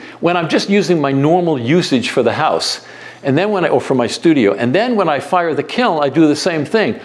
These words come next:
I'll take a reading, let's say, at the beginning of an hour and the end of an hour, and, and get the kilowatts, and I can subtract what I had before, which was kind of the background of the normal usage, and that gives me my kilowatt hours. And so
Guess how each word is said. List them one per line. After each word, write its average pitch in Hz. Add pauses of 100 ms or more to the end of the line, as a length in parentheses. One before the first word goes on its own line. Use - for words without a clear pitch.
(120)
I'll 135
take 165
a 151
reading, 170
let's 156
say, 151
at -
the 147
beginning 160
of 139
an 151
hour 147
and 139
the 135
end 165
of 139
an 120
hour, 104 (500)
and, 127
and 120
get 151
the 135
kilowatts, 135
and 139
I 135
can 143
subtract 202
what 143
I 131
had 135
before, 151
which 117
was 123
kind 131
of 113
the 117
background 147
of 98
the 117
normal 147
usage, 98 (140)
and 131
that 160
gives 165
me 151
my 123
kilowatt 117
hours. 101 (380)
And 143
so 156